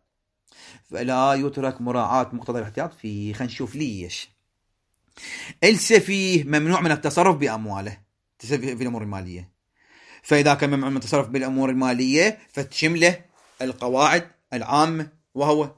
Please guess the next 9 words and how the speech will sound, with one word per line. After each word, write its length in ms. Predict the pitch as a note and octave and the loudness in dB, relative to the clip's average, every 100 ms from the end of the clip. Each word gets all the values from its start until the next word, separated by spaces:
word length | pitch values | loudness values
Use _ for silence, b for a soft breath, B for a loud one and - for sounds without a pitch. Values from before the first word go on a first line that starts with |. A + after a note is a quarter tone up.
| - | -8
هذا 160 | B2 A#2+ | -6 -4
كنا 200 | C3 B2 | -6 -6
أخذناه 600 | A#2 C3 D#3 D#3 - _ | -4 0 0 0 -6 _
وتقدم 1200 | C3 A#2 A2 G#2+ G#2+ G#2+ G#2+ F#2+ D3+ D#3 D#3 C#3+ A#2 | -10 -8 -6 -6 -6 -6 -8 -2 2 4 4 0 -2
بالجزء 300 | A2+ A2+ A2+ | -10 -8 -10
الثاني 460 | G#2+ D3+ D#3+ E3 | -2 2 4 2
في 100 | D3 | -4
باب 160 | B2 B2 | -4 -2
المعاملات. 680 | B2+ B2 D#3 D#3+ F3 D3+ | -2 0 2 6 6 4